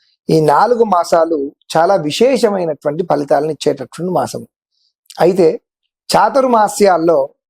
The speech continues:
ఇది నాలుగవ మాసం. ఈ యొక్క వైశాఖ మాసములో వైశాఖ పౌర్ణమికి ఒక ప్రత్యేకమైనటువంటి గుర్తింపు ఉంది. ఏంటంటే శ్రీమన్నారాయణుడు లక్ష్మీదేవితో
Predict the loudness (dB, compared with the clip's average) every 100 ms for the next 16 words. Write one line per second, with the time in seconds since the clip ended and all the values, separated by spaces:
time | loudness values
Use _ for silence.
0 | _ _ -2 0 2 0 -4 _ _ -6
1 | 0 0 2 0 0 -8 -16 -18 _ _
2 | _ _ _ _ _ -2 2 2 2 2
3 | 0 0 0 0 2 0 0 0 0 0
4 | 0 0 0 -2 -10 _ _ _ 0 0
5 | 2 2 2 0 0 0 0 -2 -2 -4
6 | -6 -4 -2 -2 -2 -4 -4 0 0 2
7 | 0 -2 -2 -4 -4 -4 -4 0 0 0
8 | -6 -10 -8 -2 0 0 -2 -8 -12 -20
9 | _ _ _ _ -2 0 2 2 2 0
10 | 0 -4 _ _ -20 -20 -6 0 2 2
11 | 2 2 2 2 2 -2 -4 -2 -2 _
12 | _ _ _ -2 0 0 0 2 4 4
13 | 2 0 0 -2 -2